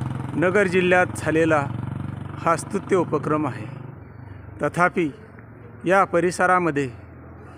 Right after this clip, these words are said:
या इमारतीच्या समोर जी वृक्ष लावण्यात आलेली आहे, त्या वृक्षामुळे या दुकानदारांचे बोर्ड दिसत नाही. ज्या दुकान-, ज्या दुकानसमोर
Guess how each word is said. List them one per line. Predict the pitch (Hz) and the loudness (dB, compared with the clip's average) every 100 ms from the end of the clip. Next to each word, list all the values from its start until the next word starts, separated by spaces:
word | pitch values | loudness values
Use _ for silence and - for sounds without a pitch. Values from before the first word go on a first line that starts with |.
| - - | -8 2
या | 170 180 | 4 4
इमारतीच्या | 160 170 190 180 196 175 180 | 2 4 4 2 0 0 0
समोर | - 160 165 131 - - - - - - - - - - | 2 2 2 0 -6 -20 -20 -20 -20 -20 -20 -20 -16 -14
जी | 151 160 185 | -6 -4 -2
वृक्ष | 160 208 - | -2 -4 2
लावण्यात | 226 175 165 180 175 | 4 6 6 4 2
आलेली | 143 156 170 | 2 2 2
आहे, | 147 139 123 - - - - - - - - - | 0 0 -6 -10 -20 -20 -20 -20 -20 -20 -20 -2
त्या | 175 170 | 2 4
वृक्षामुळे | 156 - - 175 165 160 135 127 - - - - - - - - - - 160 | 2 -2 0 2 4 2 0 -4 -18 -20 -18 -20 -20 -20 -18 -20 -20 -18 -2
या | 151 175 180 165 - - - - - - - - | 4 6 6 2 -10 -20 -20 -20 -20 -20 -20 -14
दुकानदारांचे | 147 175 214 208 190 185 190 170 190 | -4 0 2 4 6 4 4 2 0
बोर्ड | 165 202 175 | 4 2 2
दिसत | 156 175 135 | 0 -2 -2
नाही. | 147 107 120 - - - - - - - - - - - - - 123 | -4 -4 -12 -16 -20 -20 -20 -20 -20 -20 -20 -20 -20 -20 -20 -12 -2
ज्या | 147 175 | 2 4
दुकान-, | 156 160 185 196 196 170 - 151 | 4 2 2 2 0 -8 -12 -2
ज्या | 151 180 | 2 4
दुकानसमोर | 160 160 190 196 190 185 170 | 4 2 2 2 0 2 0